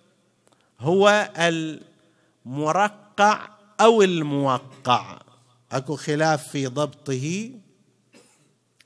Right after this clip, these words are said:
ابن ثمامة الصيداوي. الصيداوي أيضًا من قبائل الجنوب، من قبائل اليمن،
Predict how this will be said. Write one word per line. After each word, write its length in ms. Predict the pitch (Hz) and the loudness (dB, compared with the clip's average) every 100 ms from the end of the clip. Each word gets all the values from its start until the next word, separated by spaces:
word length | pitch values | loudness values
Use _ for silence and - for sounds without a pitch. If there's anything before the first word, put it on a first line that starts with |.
| _ 175 | _ 2
ابن 380 | 180 208 208 | 6 6 4
ثمامة 640 | 180 - 147 160 190 190 190 | 0 -2 0 2 2 2 0
الصيداوي. 1080 | 190 - 139 123 117 135 131 113 117 151 - - - _ _ _ _ _ _ _ _ _ _ _ _ _ _ _ _ _ _ _ _ _ _ _ | -4 -4 -2 -2 -2 2 2 0 -2 -8 -12 -20 -20 _ _ _ _ _ _ _ _ _ _ _ _ _ _ _ _ _ _ _ _ _ _ _
الصيداوي 960 | - - 170 165 160 208 220 202 208 190 | -12 -2 0 2 4 6 6 4 0 0
أيضًا 340 | 196 165 175 | 0 2 0
من 460 | 175 170 180 180 151 | 0 0 -2 -2 -12
قبائل 640 | - 151 156 165 147 156 | -8 -4 0 2 2 0
الجنوب، 760 | 143 135 135 139 156 208 208 - _ _ _ _ | -2 -2 -2 0 0 -2 -6 -12 _ _ _ _
من 180 | 92 110 | -14 -14
قبائل 640 | 113 135 143 160 135 147 | -6 -2 0 0 0 -4
اليمن، 720 | 147 135 151 160 175 196 185 | -4 -2 -2 0 -2 -4 -8